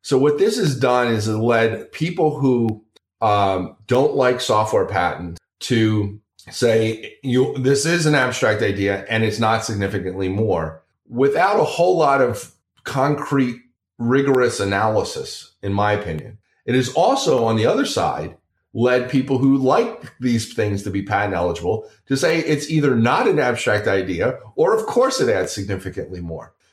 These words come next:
So those who have been in the industry for a long time might recall that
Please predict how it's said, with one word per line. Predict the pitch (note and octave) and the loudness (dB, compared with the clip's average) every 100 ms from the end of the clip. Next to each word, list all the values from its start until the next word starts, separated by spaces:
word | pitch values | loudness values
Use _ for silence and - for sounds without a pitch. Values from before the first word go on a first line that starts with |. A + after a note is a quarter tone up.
| _ | _
So | - D3 D3 D3 | 0 2 2 2
those | D#3 A#3 - | 2 2 0
who | D#3+ | -2
have | C3 | 2
been | D3 D3 | 2 2
in | C3 | 2
the | A#2 | 2
industry | C3 B2+ - A2+ | 2 0 0 -4
for | A2 G2+ | 0 0
a | |
long | G2 A2 G#2+ | 2 0 0
time | G#2+ A2 A2+ G2+ G2 _ _ _ | -2 0 0 -2 -6 _ _ _
might | - A2+ A#2 A#2 | -2 2 2 0
recall | A2+ - F3+ C#3 | -6 0 2 4
that | A#2 A2 - | 2 0 -2